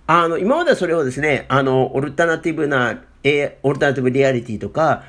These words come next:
その、バーチャルって言い方してたんですけども、いや、もう完全にそうじゃなくなるんです、今後は。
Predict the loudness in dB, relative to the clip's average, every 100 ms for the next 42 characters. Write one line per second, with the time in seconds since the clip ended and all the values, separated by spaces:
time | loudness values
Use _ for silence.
0 | -20 -8 -4 0 2 2 2 2 2 2
1 | 2 0 0 -2 0 -2 -2 -4 -2 -4
2 | -4 -4 0 0 -2 -6 -6 -2 -2 -2
3 | -4 -2 -2 -2 2 2 0 -6 0 0
4 | 0 -2 -2 -2 2 2 0 -2 -4 -2
5 | 0 0 0 -4 -4 -4 -2 -2 0 2
6 | 0